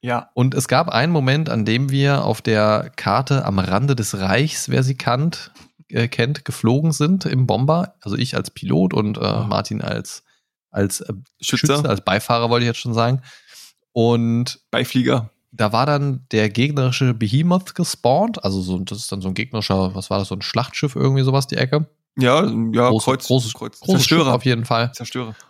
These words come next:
Speaker 2: Und dann dachten wir uns, ja, geil. Dann, äh, machen wir doch mal hier, nehmen wir den Torpedobomber,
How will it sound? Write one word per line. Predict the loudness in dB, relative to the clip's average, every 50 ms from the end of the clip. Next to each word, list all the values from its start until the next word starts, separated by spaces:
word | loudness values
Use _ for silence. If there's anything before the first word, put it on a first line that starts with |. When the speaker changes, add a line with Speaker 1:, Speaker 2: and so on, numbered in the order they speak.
| _ _ _ _ 0
Speaker 2:
Und | 2 4 4 4 4 2 2 0 0 0 -2 -4 -8 _ _ _ _ _ _ _ _ _ _ _
dann | -8 -6 -4
dachten | -4 -4 -2
wir | -4 -4
uns, | -2 -2
ja, | -4 -4 -6 -6 -6 -2
geil. | 0 0 0 0 -2 -4 -8 _ _ _ _ _ _ _ _ _ _ _ _ _ _ -6
Dann, | -2 0 2 2 2
äh, | 2 2 2 2 2
machen | 0 0 2 2
wir | 2
doch | 2 2
mal | 2 2 0 0
hier, | 0 0 0 2 2 2 2 2 0 0 -4 -8 _ _ _ _ _ _ _ _ _ _ _ _ _ _ _ _ _ _ _ _ _ _ -4
nehmen | -2 0 0
wir | 2
den | 2 2 2 2 0 0
Torpedobomber, | 0 -2 -2 0 0 0 2 2 0 2 0 0 0 0 -4 -4 -6